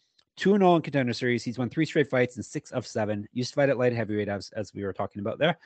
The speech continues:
Was a regional champion as well, oh and one in Bellator. Based on their last weigh-ins, he was around nine pounds heavier than Parkin. He's been outstruck over the three fights we have stats for by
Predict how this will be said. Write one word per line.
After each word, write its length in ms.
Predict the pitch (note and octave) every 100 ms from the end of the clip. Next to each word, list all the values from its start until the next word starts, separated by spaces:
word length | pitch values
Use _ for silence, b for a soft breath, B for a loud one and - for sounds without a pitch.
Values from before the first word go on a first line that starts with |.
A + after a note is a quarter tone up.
| b b b b
Was 140 | C#3+ D3
a 40 |
regional 280 | F#3 F3 F3+
champion 340 | F3+ E3+ E3
as 100 | D3+
well, 280 | C3+ B2+ A#2+
oh 160 | D3 F3
and 80 | E3
one 160 | D#3
in 80 | D3
Bellator. 480 | C3 B2 - A#2+ A#2+ _
Based 220 | C3+ D3
on 80 | D3
their 80 | C#3
last 260 | C#3+ C#3
weigh-ins, 360 | C#3+ C3+ C3 -
he 100 | B2
was 140 | A2
around 340 | A#2+ A#2 A#2 A2
nine 380 | A2+ A#2 A2+ - _
pounds 280 | - A#2 A2
heavier 400 | - A#2+ C3 B2+
than 240 | A2+ G#2+ F#2+
Parkin. 500 | - F#3+ G3 F#3 F3 b b b b b _ _
He's 160 | - B2
been 140 | C#3
outstruck 520 | C3 D#3 E3 - D#3+ D#3+
over 580 | C#3+ C3 C3+ C3+ C3 C3
the 120 | B2
three 160 | - C#3+
fights 260 | C#3 C#3
we 60 | C#3
have 100 | B2
stats 300 | C3+ C3 -
for 180 | C#3 C3+
by 160 | A#2